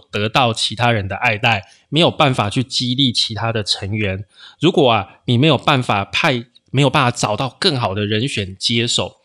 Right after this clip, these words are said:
那就要考虑在这边停损，哦，继续前进。那其实这样也要去想办法收拾这个烂摊子，宣布说，诶，这个团队有一些成果，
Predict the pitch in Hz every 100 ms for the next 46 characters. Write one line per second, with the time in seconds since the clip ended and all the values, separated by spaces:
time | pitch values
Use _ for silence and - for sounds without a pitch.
0 | - _ 135 117 120 113 110 104 - -
1 | 87 90 113 98 113 101 104 110 101 113
2 | - 98 95 90 - 101 - _ - 104
3 | 90 _ - 123 123 110 - - 90 101
4 | - 104 - - - - 135 123 110 120
5 | 117 123 131 113 101 110 - 117 - 92
6 | 113 98 - 131 123 131 - 92 117 107
7 | 98 101 127 107 - 110 - 101 - -
8 | - - 143 160 135 139 147 170 165 143
9 | 131 131 139 170 143 120 113 117 135 135
10 | - 104 113 98